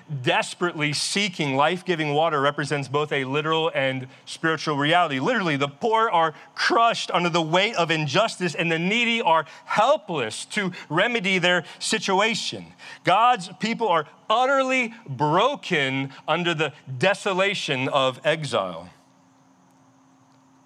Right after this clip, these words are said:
Spiritually speaking, they're also in need of a refreshment that their souls cannot produce. They are, as Ezekiel says, dry, dead bones. They're in need of God's help,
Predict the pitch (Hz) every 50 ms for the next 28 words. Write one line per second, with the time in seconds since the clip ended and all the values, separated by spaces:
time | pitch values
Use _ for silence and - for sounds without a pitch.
0 | _ _ _ _ _ - - - - - 143 147 143 - 117 110 - - - 123
1 | 113 113 120 113 110 113 120 139 143 - - 120 110 107 110 117 123 123 123 120
2 | 127 123 120 117 113 110 104 107 107 - - - - 160 175 170 - - 120 107
3 | 104 - - 120 117 123 127 117 127 139 147 147 - - - - - - - 180
4 | 180 190 190 175 151 - - 180 151 147 156 175 175 - - - 175 151 143 131
5 | 190 220 208 180 - 165 175 185 180 180 185 175 175 175 175 156 - - - -
6 | - 151 147 123 160 226 269 262 - 180 160 143 139 143 - - _ _ - -
7 | 160 151 160 175 175 175 - - - - _ 139 120 131 160 175 196 208 214 226
8 | 233 233 196 160 185 196 220 233 233 190 226 220 - - 190 160 220 240 277 302
9 | 269 196 127 95 87 85 - - - - - - - - _ 190 220 240 240 233
10 | 240 226 214 180 - - - _ _ 151 139 139 135 220 247 311 330 285 180 -
11 | - 143 127 127 165 185 -